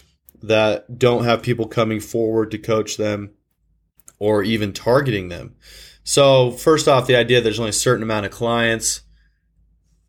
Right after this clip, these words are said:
you know, in your population, that's, that's very, very likely to be untrue, that everyone is being trained or everyone that needs to be trained has a coach and has somebody,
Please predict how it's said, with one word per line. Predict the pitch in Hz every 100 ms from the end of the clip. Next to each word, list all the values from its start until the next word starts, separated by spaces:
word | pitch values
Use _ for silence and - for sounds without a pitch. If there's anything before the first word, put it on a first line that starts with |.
| _
you | 107
know, | 104 98 92
in | 117 117
your | 107
population, | 120 113 113 107 107 - 110
that's, | 101 -
that's | 65 113 104
very, | 101 101 117 120 120
very | 110 107
likely | 101 104 110
to | 101
be | 101
untrue, | 98 92 104 101
that | 101 -
everyone | 95 101 95 92 - _ _ _ _
is | 107 101
being | 95 95 92
trained | - 98 95 92 -
or | 98 95 95
everyone | 92 92 92
that | 90
needs | 95 98 90
to |
be | 95 90
trained | - 92 90 85 _ _ _ _ _
has | 101 98 92
a |
coach | - 95 92 90 - - _ _ _ _ _ _ _ _ _
and | 98 92
has | 92 98 95 -
somebody, | 98 95 90 87 87